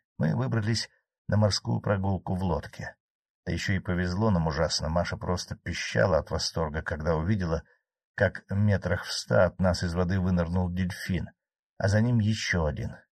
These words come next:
и я словно заразился от нее восторгом и сам смотрел на все с открытым ртом. Все же, хоть и было хорошо в Ялте, но там я был один,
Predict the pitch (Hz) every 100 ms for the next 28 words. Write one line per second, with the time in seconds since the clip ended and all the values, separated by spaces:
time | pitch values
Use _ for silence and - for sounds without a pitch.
0 | - 85 87 82 - - - 98 90 85
1 | 87 92 92 98 104 - 82 - 92 87
2 | 85 - - 95 85 - - _ _ _
3 | _ - 107 - - 92 76 - - 87
4 | 92 113 92 76 - 78 76 - - -
5 | 90 - 76 - 76 71 - _ _ _
6 | _ _ _ _ _ _ _ _ _ -
7 | - 156 135 113 147 110 120 123 98 127
8 | 208 107 - 85 82 - 82 73 98 190
9 | - - 78 69 110 - - 110 107 87
10 | 71 90 85 65 60 62